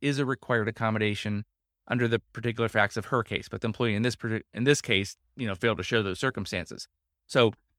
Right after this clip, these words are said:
we're, I mentioned this is Eleventh Circuit. So this is Florida, Georgia, and Alabama. Now,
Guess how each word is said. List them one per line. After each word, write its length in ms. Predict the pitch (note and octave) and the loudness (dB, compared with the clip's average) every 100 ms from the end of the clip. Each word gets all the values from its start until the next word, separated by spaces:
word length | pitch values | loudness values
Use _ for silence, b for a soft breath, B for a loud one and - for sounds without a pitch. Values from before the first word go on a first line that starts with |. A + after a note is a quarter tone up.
| _ _ _ _ _ _ - | _ _ _ _ _ _ -6
we're, 200 | B2+ A#2+ | -2 0
I 180 | G#2+ A2+ | 2 2
mentioned 300 | C3 C3+ C3 | 2 0 -4
this 120 | B2+ | -2
is 100 | C#3 | -2
Eleventh 360 | C#3 D3 D3 - | 4 4 4 0
Circuit. 320 | F3 - - | -2 -2 -6
So 100 | G#2+ | -8
this 120 | G#2 | -6
is 100 | A#2 | -10
Florida, 440 | - - C#3 C#3+ | -12 -2 2 2
Georgia, 340 | C3+ C3+ C3+ C3+ | 2 0 0 2
and 80 | B2+ | 2
Alabama. 480 | B2+ C#3 C3+ F2+ - | 2 2 0 -2 -4
Now, 240 | A2 G#2 | 0 0